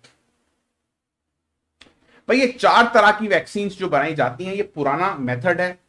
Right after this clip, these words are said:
old method है। चलिए देखो, सबसे पहली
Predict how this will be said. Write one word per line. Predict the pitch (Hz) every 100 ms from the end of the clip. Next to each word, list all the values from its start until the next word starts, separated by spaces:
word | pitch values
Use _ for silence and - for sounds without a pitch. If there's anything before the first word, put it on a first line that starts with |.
| -
old | 139 185 175
method | 165 175 165
है। | 180 185 _
चलिए | - 101 - -
देखो, | 104 - _ _ _ _ _ _ _ _ _ _ _ _ _ _ _ _ _ _
सबसे | - 214 214 277
पहली | 262 190 202 214